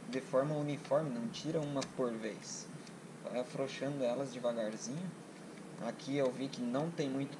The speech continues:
torque, então é bem de boa. Vou mais ou menos dar uma pesquisadinha ali na internet e tal. É, referente a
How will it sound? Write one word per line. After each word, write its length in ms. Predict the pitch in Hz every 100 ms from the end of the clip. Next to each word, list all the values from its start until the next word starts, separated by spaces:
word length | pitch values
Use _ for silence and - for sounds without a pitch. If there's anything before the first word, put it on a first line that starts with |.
| -
torque, 420 | 120 170 - - - - - - - - -
então 120 | - 123
é 80 |
bem 220 | 120 123 143
de 100 | 123
boa. 320 | 117 127 160 147 - - - - - - - - - -
Vou 400 | 117 117 117 104 - -
mais 200 | 117 120
ou 60 | 120
menos 200 | 117 117
dar 80 | 120
uma 100 | 123
pesquisadinha 840 | 151 - 123 117 110 107 120 127
ali 120 | 117
na 200 | 123 120 - - - - - - - -
internet 720 | 110 117 107 104 147 131 -
e 40 | -
tal. 280 | 131 156 156 - - - - - - - - -
É, 240 | 113 110 110 -
referente 500 | 110 120 117 123
a 40 | 131